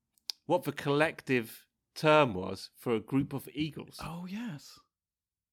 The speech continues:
Speaker 2: I can't remember, do you?
Speaker 1: <laughs> No, it was something, <laughs> it was really cool, though. It was something like a confederate of eagles or something, or, or
Speaker 2: Ooh.
Speaker 1: something like that, wasn't it?
Speaker 2: Bit of politics. Um,
Speaker 1: A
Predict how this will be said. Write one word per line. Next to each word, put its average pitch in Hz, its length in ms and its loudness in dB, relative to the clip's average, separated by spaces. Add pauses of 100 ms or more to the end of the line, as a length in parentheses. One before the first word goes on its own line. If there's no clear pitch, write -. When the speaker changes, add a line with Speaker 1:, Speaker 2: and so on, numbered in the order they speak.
(180)
Speaker 2:
I 107 60 -14
can't 107 180 -4
remember, 120 280 2
do 117 160 -2
you? 165 260 0
Speaker 1:
<laughs> - 340 -20
No, 202 200 -6
it 233 160 0 (160)
was 165 200 8
something, 233 320 4 (440)
<laughs> - 420 -12
it 262 80 0
was 262 220 6
really 269 220 4
cool, 262 300 4
though. 185 120 6
It 127 120 2
was 160 100 0
something 196 300 0
like 165 260 0 (420)
a 160 60 0
confederate 175 760 4
of 139 120 -2
eagles 117 400 0
or 95 60 -6
something, 101 420 -4
or, 98 300 -2 (640)
or 127 80 4
Speaker 2:
Ooh. 156 40 8
Speaker 1:
something 143 360 0
like 131 240 -2
that, 135 240 2
wasn't 123 240 -4
it? 170 180 -4 (720)
Speaker 2:
Bit 120 80 -4
of 104 80 -10
politics. 165 500 -6 (800)
Um, 147 640 4 (500)
Speaker 1:
A - 60 -8